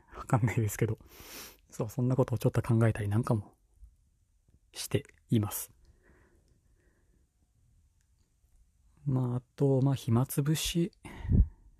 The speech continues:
がてら、まあ、映画を見たい。み-、ん？映画を見たくて。一応、あの、Amazonプライム入ってるので、プライムビデオでね、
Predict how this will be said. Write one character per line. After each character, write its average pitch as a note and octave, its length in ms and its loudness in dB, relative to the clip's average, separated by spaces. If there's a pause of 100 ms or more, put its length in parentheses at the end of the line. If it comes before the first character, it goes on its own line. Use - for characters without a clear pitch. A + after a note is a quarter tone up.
(500)
が B2 120 2
て C#3 200 2
ら、 C3+ 180 2 (3000)
ま C3 120 6
あ、 A2+ 60 4
映 E3+ 260 2
画 F3 120 2
を E3 80 4
見 D#3 140 4
た - 180 -6
い。 G#2 100 -12 (480)
み-、 C3 100 -4 (180)
ん？ E3+ 180 0
映 D#3+ 200 2
画 F#3 120 2
を C#3 520 2
見 B2 160 0
た C3 80 0
く - 100 -6
て。 - 140 -10 (2250)
一 - 180 0
応、 D3+ 100 4
あ C3 40 2
の、 B2 140 2
Amazon D3 260 4
プ D3 100 -4
ラ C3+ 80 4
イ A#2 60 0
ム G2+ 160 -6
入 - 180 -2
っ - 60 -4 (160)
て A2 100 -2
る G#2 160 -2
の G2+ 120 -6
で、 G2+ 120 -6
プ - 120 -4
ラ C#3+ 60 2
イ D3 40 4
ム D3 80 4
ビ C3+ 80 4
デ A#2+ 80 4
オ G2 80 -4
で G#2 100 -8
ね、 A#2 120 -6